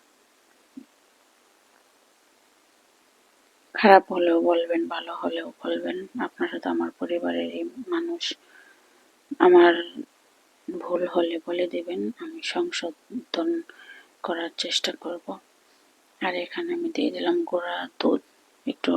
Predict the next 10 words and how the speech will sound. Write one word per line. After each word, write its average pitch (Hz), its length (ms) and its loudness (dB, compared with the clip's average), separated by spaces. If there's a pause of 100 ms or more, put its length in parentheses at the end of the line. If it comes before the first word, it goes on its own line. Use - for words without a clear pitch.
(120)
ঠান্ডা 349 300 -2
পানিতে 170 640 -4
গুলিয়ে 190 380 -2
তারপরে 180 480 -2
দিয়ে 180 200 -2
দিছি - 400 -6
আর 339 160 -2
কি, 269 140 -8 (1700)
দুধটা 190 360 2
দিলেও 175 300 -2